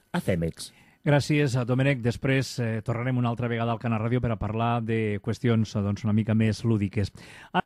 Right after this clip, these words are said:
Speaker 2: ara, i després d'aquesta primera notícia de portada, sí que volem fer referència, doncs, a una notícia que ens sembla també força interessant, sobretot, eh, per aquesta solidaritat que estan mostrant alguns ajuntaments i alguns altres ens al territori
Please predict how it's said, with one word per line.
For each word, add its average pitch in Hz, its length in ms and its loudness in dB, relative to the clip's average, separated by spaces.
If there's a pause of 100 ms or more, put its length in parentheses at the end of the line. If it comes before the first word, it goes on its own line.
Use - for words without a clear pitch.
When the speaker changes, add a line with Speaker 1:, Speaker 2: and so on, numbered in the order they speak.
(140)
Speaker 2:
ara, 175 280 0
i 165 180 0
després 135 420 0
d'aquesta 135 400 2
primera 139 280 2
notícia 135 400 2
de 127 280 2
portada, 139 500 4
sí 147 140 0
que 127 140 0
volem 135 180 4
fer 127 160 0
referència, 135 720 2 (280)
doncs, 127 260 2
a 143 100 4
una 190 160 4
notícia 170 340 2
que 160 140 0
ens 143 100 2
sembla 156 320 4
també 151 240 4
força 147 400 -2
interessant, 151 560 2
sobretot, 147 560 0
eh, 156 140 2
per 156 500 0
aquesta 139 960 0 (160)
solidaritat 135 800 0 (140)
que 156 180 2
estan 151 220 0
mostrant 143 420 2 (300)
alguns 120 300 0
ajuntaments 131 600 2
i 131 60 -2
alguns 127 640 2
altres 127 560 0
ens 143 320 2
al 117 100 0
territori 143 480 2